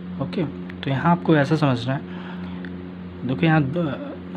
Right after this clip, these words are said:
rows और कॉलम बने हुए हैं, ठीक है। Rows को इस chapter में एक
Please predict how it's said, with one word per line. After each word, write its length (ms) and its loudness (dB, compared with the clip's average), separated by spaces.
rows 360 10
और 60 10
कॉलम 680 6
बने 240 4
हुए 120 4
हैं, 100 -2
ठीक 200 4
है। 100 6
Rows 360 8
को 200 8
इस 640 -2
chapter 380 4
में 260 6
एक 140 0